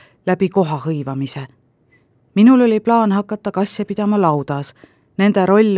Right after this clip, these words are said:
oli plaanitud hiirepopulatsiooni kontrolli all hoidjatena. Ma pole kordagi kassidele maja elupinnana tutvustanud,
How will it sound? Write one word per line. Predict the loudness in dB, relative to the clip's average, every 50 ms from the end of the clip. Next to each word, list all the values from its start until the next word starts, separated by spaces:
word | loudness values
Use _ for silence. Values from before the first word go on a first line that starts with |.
| 0
oli | 0 0 -2 -2
plaanitud | 0 2 2 2 2 0 -2 -4 -6 -6 -4 -2
hiirepopulatsiooni | 0 0 2 2 0 -2 -2 -6 -6 _ -4 -2 -2 -2 -4 -4 -2 -2 0 0 0 -2 -4
kontrolli | -2 -2 -2 -2 0 0 0 0 0 0 -2
all | -4 -6 -8
hoidjatena. | -6 -6 -6 -6 -6 -8 -12 -12 _ -10 -10 -8 -10 -10 -12 _ _ _ _ _ _ _ _ _ _ _ _ _ _ _ _ _ _ _ _ -4 -2
Ma | 0
pole | 2 4 4 4 4 4
kordagi | 2 2 2 2 2 0 -2 -2 -4 -2
kassidele | 0 2 2 0 0 -4 -6 -2 -2 0 0 0 0 0
maja | 0 0 0 2 2 0 0 0
elupinnana | 0 0 0 0 -2 -4 -6 -4 -4 -2 -2 -2 -2 -4 -4
tutvustanud, | -2 -4 -4 -4 -4 -10 -10 -10 -8 -6 -4 -4 -4